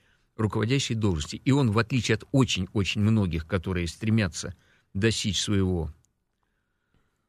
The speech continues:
перейти свой порог некомпетентности, он понимал, что он не главнокомандующий.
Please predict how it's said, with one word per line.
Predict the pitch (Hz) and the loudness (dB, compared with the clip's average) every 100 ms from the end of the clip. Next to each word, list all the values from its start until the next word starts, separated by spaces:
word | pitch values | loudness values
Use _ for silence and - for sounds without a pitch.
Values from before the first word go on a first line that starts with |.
| _ _ | _ _
перейти | 123 143 147 143 | 0 2 4 2
свой | 113 101 | 2 2
порог | 127 120 101 | 2 2 2
некомпетентности, | 110 101 110 139 165 190 101 - 110 | -2 -2 -2 0 0 0 -2 -4 -2
он | 131 143 | -2 -2
понимал, | 131 127 98 | 0 2 2
что | 80 - - | 0 -4 0
он | 120 117 | 4 6
не | 123 | 4
главнокомандующий. | 98 80 78 87 85 76 76 - 87 | 4 0 0 0 -2 -2 -8 -12 -14